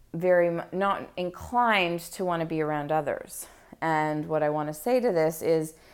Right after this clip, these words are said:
it seems counterintuitive in those modes and moments to reach out, but it's super important to have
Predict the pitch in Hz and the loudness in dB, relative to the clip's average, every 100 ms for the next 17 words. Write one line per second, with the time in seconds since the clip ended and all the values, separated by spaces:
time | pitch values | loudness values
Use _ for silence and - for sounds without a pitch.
0 | - - 180 175 - 226 226 226 - 202 | -20 -6 -4 -4 -2 0 0 -2 -4 -2
1 | 185 165 160 - 262 247 196 175 180 180 | 0 0 -2 -4 0 2 6 4 2 -4
2 | 170 165 160 160 175 185 180 175 165 156 | -4 -2 -2 -2 -2 0 0 0 -4 -4
3 | 190 202 165 165 170 - - - 165 151 | -2 -2 -2 -4 -8 -12 -16 -6 -4 -2
4 | 151 - 240 240 156 - - - - _ | -4 -2 2 4 4 2 -10 -20 -20 _
5 | _ _ _ _ _ _ _ - - 190 | _ _ _ _ _ _ _ -16 -6 0
6 | 190 185 185 - 214 214 196 175 170 - | 0 0 -4 -6 -6 -4 -2 -2 -4 2
7 | 175 - 151 156 - - - - - 180 | 2 2 -6 -8 -12 -16 -20 -12 -8 -6
8 | 190 180 175 175 | 4 6 6 2